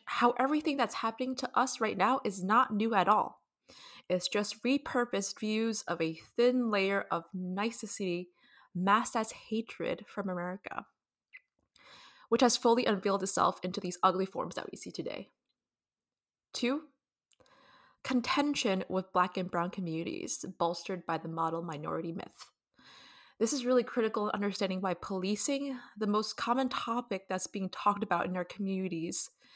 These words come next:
as a way to control these hate crimes, is not the solution for Americans'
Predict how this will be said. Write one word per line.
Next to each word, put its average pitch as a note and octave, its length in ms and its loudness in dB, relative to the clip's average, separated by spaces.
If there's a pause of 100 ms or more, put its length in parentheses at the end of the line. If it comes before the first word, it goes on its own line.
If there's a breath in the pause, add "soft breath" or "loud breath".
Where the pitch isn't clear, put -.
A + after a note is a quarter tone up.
(220 soft breath)
as G3 140 0
a G3 80 0
way A3 200 2
to B3+ 60 -2
control G3 380 -6
these F3+ 160 -4
hate G3+ 240 0
crimes, E3 500 -2 (640 soft breath)
is G3 180 0
not A#3 300 8
the A#3+ 80 2
solution G3+ 540 -2
for F#3+ 180 -2
Americans' F3+ 480 -2